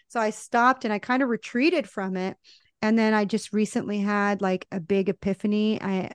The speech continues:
I did an, a psychedelic experience where I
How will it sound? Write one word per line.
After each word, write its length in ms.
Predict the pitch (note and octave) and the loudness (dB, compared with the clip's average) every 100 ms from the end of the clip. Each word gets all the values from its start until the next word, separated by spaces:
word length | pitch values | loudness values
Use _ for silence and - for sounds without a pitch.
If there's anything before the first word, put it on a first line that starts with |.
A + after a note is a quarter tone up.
| - | -10
I 160 | G3 | -6
did 180 | F#3+ F#3 | -6 -6
an, 120 | F3+ - | -6 -10
a 60 | |
psychedelic 640 | - - - G3+ G3 G#3+ A#3 | -12 -10 -8 -6 0 0 0
experience 800 | A#3+ - A3 G#3+ G#3+ G#3 - - | -6 -4 -2 0 0 -4 -6 -4
where 340 | F#3+ F#3+ F#3+ - | -2 -2 -2 -4
I 300 | F#3+ F3+ | -4 -6